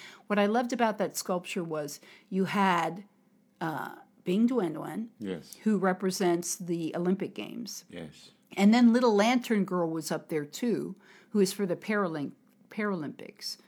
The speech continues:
Speaker 1: Xuan Rongrong, I think.
Speaker 2: What? Tell me again.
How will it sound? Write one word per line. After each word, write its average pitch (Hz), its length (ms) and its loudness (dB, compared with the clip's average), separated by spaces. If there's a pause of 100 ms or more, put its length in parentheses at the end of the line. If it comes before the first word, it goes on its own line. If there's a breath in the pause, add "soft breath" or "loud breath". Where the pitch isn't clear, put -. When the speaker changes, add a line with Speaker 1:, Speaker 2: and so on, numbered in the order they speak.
(300 soft breath)
Speaker 1:
Xuan 226 800 -2 (580)
Rongrong, 208 640 -2 (760)
I 196 40 -10
think. - 460 -12
Speaker 2:
What? 98 280 -10
Tell 104 120 -6
me 101 100 -6
again. 95 300 -8